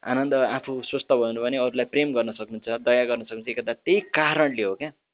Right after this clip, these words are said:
प्रेमको लागि तपाईँ स्वस्थ भएको। तपाईँ कहिल्यै प्रेमै गर्न सक्नुहुन्न भने त्यो स्वास्थ्यताको के काम? बाघ,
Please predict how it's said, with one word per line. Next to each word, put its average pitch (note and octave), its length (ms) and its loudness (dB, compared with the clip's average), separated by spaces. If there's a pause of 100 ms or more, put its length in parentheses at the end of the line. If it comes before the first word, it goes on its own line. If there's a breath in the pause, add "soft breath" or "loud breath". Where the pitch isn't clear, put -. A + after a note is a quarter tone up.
(520)
प्रेमको F#3 360 6
लागि C#3+ 200 4
तपाईँ A#2+ 180 -6
स्वस्थ A2+ 300 -8
भएको। G#2 200 -6
तपाईँ C3 260 -10
कहिल्यै C#3 240 -2
प्रेमै D3 360 -2
गर्न C#3 220 -2
सक्नुहुन्न A#2+ 540 -14
भने A2+ 240 -14
त्यो - 360 -20
स्वास्थ्यताको C3+ 680 -8
के A#2 180 -10
काम? G#2+ 260 -4
बाघ, A#2 300 -2